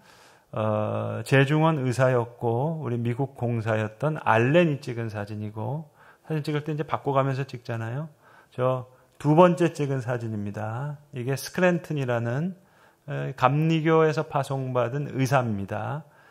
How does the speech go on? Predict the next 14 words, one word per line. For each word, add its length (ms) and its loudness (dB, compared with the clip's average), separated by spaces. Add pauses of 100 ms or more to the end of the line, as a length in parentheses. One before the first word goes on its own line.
(220)
그 160 0
사람이 360 2
찍었으니까 560 -4
여기 160 -2
가운데는 540 2
지금 220 -6
알렌이 760 0 (320)
있죠. 580 -12 (580)
세 200 4
번째 300 4
사진은 1000 -2 (120)
이게 540 0
천팔백팔십칠 1200 -2
년도에 760 -2